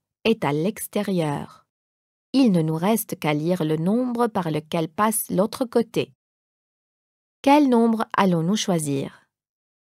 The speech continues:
Dans ce cas, il y a plusieurs choses à considérer. Tout d'abord, l'angle s'ouvre vers la gauche et le zéro du rapporteur se trouve sur la graduation extérieure.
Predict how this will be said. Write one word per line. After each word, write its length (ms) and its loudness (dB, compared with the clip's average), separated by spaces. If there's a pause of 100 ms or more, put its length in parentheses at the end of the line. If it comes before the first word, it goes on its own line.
Dans 220 -2
ce 200 -2
cas, 380 -2 (400)
il 160 2
y 100 4
a 80 4
plusieurs 540 0
choses 320 0
à 100 0
considérer. 760 -4 (840)
Tout 100 0
d'abord, 640 0 (480)
l'angle 400 4
s'ouvre 420 0
vers 240 0
la 140 0
gauche 580 -2 (360)
et 100 4
le 120 4
zéro 360 2
du 120 0
rapporteur 800 -2 (280)
se 140 -2
trouve 320 -2
sur 180 -6
la 140 0
graduation 680 -2 (180)
extérieure. 920 -4